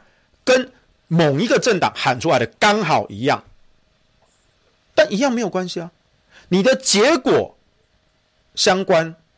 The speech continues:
但这没有因果啊，相关不代表因果，这应该是基本的统计常识啊，对不对？我今天早上刷牙的时候打了个喷嚏，啊，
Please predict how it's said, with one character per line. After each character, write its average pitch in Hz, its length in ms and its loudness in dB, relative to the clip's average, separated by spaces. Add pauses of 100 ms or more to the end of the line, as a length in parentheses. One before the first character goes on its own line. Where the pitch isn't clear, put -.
(360)
但 226 140 0
这 - 120 -2
没 175 100 -4
有 143 100 -2
因 175 260 -8
果 - 240 -14
啊， - 100 -20 (1040)
相 247 340 0
关 233 220 -2
不 180 80 -6
代 196 100 2
表 127 160 -2
因 143 160 -8
果， 98 220 -12
这 - 80 -8
应 170 80 -6
该 160 60 -4
是 147 180 -12
基 202 320 -4
本 113 160 -4
的 104 60 -12
统 98 180 -16
计 127 100 -12
常 90 220 -14
识 - 160 -8
啊， - 100 -16 (1200)
对 - 20 -20
不 151 60 -2
对？ 160 200 0 (1200)
我 160 220 2
今 220 160 -4
天 226 140 -2
早 131 160 0
上 139 240 -2 (1120)
刷 196 320 2
牙 131 140 0
的 113 80 0
时 117 120 -8
候 120 240 -4 (680)
打 104 140 0
了 101 60 -4
个 117 60 -4
喷 131 160 -4
嚏， 135 160 -6 (580)
啊， - 160 -16